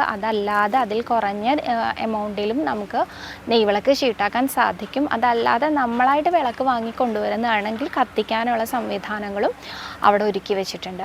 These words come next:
അങ്ങനെ കൊണ്ടുവരുന്നതിന് പ്രത്യേകിച്ച് റെസിപ്റ്റ് ഒന്നും എടുക്കേണ്ട ആവശ്യമില്ല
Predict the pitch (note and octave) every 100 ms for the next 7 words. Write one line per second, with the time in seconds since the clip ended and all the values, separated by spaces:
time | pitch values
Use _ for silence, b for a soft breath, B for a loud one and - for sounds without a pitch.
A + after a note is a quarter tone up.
0 | - A#3 C4+ F#4 B4 C4+ A3+ G3 G3 G3+
1 | D4+ C4+ - F3+ F3+ - G3 F#3+ F3 F#3
2 | F3+ F#3+ D4+ - G#3+ F#3 F3 E3+ F3 E3+
3 | - F3